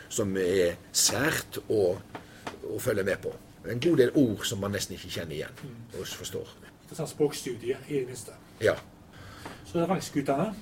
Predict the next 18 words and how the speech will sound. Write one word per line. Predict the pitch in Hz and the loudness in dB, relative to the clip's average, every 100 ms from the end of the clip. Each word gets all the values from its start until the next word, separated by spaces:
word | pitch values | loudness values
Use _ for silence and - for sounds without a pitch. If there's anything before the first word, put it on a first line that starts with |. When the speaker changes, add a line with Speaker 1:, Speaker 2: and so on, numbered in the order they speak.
| - | 0
Speaker 1:
Ja. | 101 95 - - - - | 4 4 0 -10 -18 -8
Speaker 2:
som | - 208 | 0 2
avslutter | 190 160 139 156 156 | 2 2 0 0 0
en | |
ganske | 156 151 - | -2 -4 0
langvarig, | 156 175 156 131 117 123 135 160 156 156 - - - | 2 4 4 0 0 -4 -4 -4 -8 -12 -16 -18 -12
også | - - 143 | -6 0 2
den | 143 135 | 2 0
Indiana | 160 156 147 135 135 | -2 -2 0 0 0
Jones-inspirerte | 139 120 - - 139 135 | -4 -4 -10 -8 -8 -8
historie, | - 147 131 175 175 - 107 | -6 -4 -2 -4 -6 -6 0
Speaker 1:
Ja. | 107 - - | 0 0 -14
Speaker 2:
om | 143 | -12
en | 139 | -4
nazikult | 143 127 - - 180 196 - - - - - - - - | -2 -2 -6 -4 0 0 -2 -18 -12 -10 -10 -12 -20 -20
som | - 135 | -14 -6
dyrker | 139 - | -6 -6
et | 135 | -10